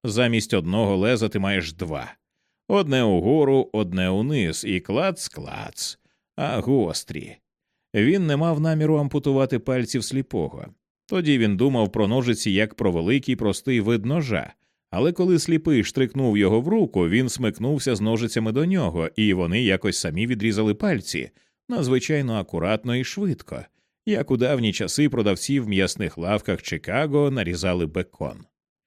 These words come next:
Живчик Макстон, оце буде весело. Він заслуговує на те, що скоро отримає.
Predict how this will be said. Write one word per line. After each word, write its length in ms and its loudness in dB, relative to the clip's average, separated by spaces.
Живчик 540 0
Макстон, 680 0
оце 500 0
буде 300 0
весело. 580 -8
Він 260 0
заслуговує 760 2
на 140 0
те, 340 0
що 200 0
скоро 340 0
отримає. 640 -2